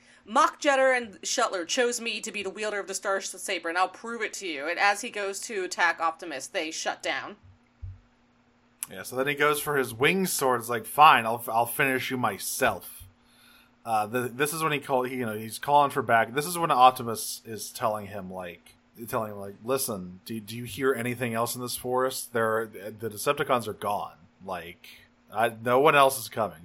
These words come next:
Speaker 2: So Starscream starts calling for backup. Uh, he calls for Cyclonus, who I don't even think, like, oh, no, he is, he shows up in this episode. He shows up at the base assault, but I didn't see him in this part at all. I don't know where the fuck he was.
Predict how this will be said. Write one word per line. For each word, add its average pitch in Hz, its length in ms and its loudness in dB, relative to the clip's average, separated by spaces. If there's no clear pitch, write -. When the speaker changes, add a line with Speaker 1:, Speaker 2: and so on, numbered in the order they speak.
Speaker 2:
So 110 240 -4
Starscream 131 480 2
starts 117 220 -4
calling 110 320 0
for 101 120 -10
backup. 120 720 6
Uh, 101 80 -14
he 104 60 -8
calls 175 180 2
for 190 80 -2
Cyclonus, 131 720 0
who 120 60 0
I 117 80 4
don't 202 200 2
even 339 220 -6
think, - 340 -4
like, 135 500 2
oh, 143 80 4
no, 170 120 4
he 240 140 4
is, 226 200 0
he 196 180 -2
shows 165 260 6
up 139 100 2
in 123 60 -2
this 113 160 -4
episode. 101 240 -10
He 117 80 -10
shows 151 240 -6
up 135 80 -4
at 120 80 -8
the 113 60 -4
base 117 280 -4
assault, - 300 -12
but 92 180 -14
I 120 120 -2
didn't 311 220 -2
see 165 240 -4
him 143 200 0
in 117 100 -4
this 131 220 0
part 92 320 -8
at 90 80 -12
all. 95 340 -4
I 117 60 -2
don't 135 100 -6
know 127 80 2
where 110 160 -4
the 104 80 -6
fuck 104 240 -4
he 110 120 -12
was. 90 500 -14